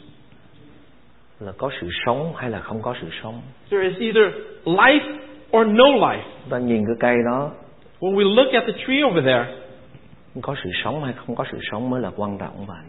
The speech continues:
Speaker 1: chị em.
Speaker 2: what's important, if there is life or no life.
Speaker 1: Mà anh chị em biết, nếu ông bà anh chị em ở trong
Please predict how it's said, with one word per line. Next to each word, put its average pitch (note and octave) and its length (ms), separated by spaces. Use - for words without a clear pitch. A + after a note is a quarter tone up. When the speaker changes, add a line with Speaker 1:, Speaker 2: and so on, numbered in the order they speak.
Speaker 1:
chị - 60
em. - 340
Speaker 2:
what's B3+ 160
important, A#3 640
if A3 60
there A3+ 200
is - 240
life B3+ 480
or A#3 80
no B3+ 140
life. F#3+ 360
Speaker 1:
Mà A#2 140
anh A2+ 180
chị B2 60
em B2 140
biết, C#3+ 140
nếu C3 180
ông C3 80
bà A#2 100
anh G#2 120
chị B2 60
em A#2+ 80
ở G2+ 300
trong A#2 160